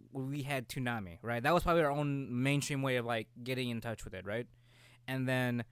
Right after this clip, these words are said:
if we were to, like, actually want to, like, search and seek it out, we'd have to look at fucking seven part ver-, seven part versions of four eighty P videos on YouTube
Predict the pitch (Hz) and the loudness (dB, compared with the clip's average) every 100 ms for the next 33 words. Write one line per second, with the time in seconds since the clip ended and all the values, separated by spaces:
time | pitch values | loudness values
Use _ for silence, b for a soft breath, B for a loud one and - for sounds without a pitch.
0 | b b b 143 131 151 147 139 131 131 | b b b -4 2 4 6 6 4 0
1 | 135 135 120 131 127 131 120 110 - - | -2 -2 0 0 0 -4 -4 -4 -6 0
2 | 165 - 120 113 - 202 135 110 101 120 | 0 2 -4 -2 -2 0 0 -2 -8 -10
3 | b b 151 156 147 143 127 135 131 117 | b b 2 2 2 -2 -4 -4 -4 -4
4 | - b b b _ _ 139 147 131 131 | -8 b b b _ _ -6 -4 -2 -4
5 | 120 113 110 - - - 175 151 156 - | -4 -6 -8 -10 -4 0 2 2 -2 -4
6 | _ _ - 156 131 117 131 139 - - | _ _ 8 8 4 0 0 0 -2 0
7 | 160 165 - 156 127 139 139 127 127 123 | 2 4 4 4 4 2 2 0 -2 -4
8 | 107 - 147 143 135 131 123 - 135 123 | -6 -2 0 0 -4 -4 -6 -6 -6 -6
9 | 113 113 104 131 - - 120 113 - - | -8 -12 -16 -16 -20 -20 -18 -18 -20 -10
10 | 123 127 120 113 113 113 123 - 101 | -4 -2 -2 -2 -4 -2 -4 -4 -8